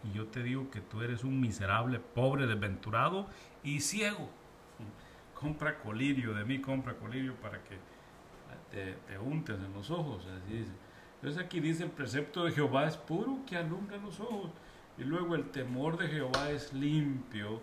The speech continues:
que permanece para siempre". Es lo que nosotros queremos. E-, en un sentido, toda la gente busca esas cosas. Eh, siempre compramos aseguranza de vida,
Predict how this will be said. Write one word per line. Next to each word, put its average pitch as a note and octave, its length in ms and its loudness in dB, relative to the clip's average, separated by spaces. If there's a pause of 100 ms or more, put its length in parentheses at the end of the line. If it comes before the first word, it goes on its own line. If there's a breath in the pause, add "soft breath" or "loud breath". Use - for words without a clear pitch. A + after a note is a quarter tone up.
(600 loud breath)
que A#2 80 0
permanece G#2 600 -4
para G2 240 -10
siempre". G2 460 -12 (580)
Es A#3+ 100 -2
lo E3 100 0
que A2+ 60 -2
nosotros G#2 320 -4
queremos. B2+ 340 0 (160)
E-, C3+ 200 -6
en D#3 100 -2
un G#3 80 0
sentido, E3+ 380 -2
toda F#3 240 -2
la D3 100 0
gente D3+ 260 -4
busca C3+ 360 -6
esas B2 180 -6
cosas. G2+ 320 -10
Eh, - 1700 -16
siempre B2 360 -6
compramos A2+ 440 -2
aseguranza G2+ 420 -4
de F#2+ 140 -6
vida, E3 400 -4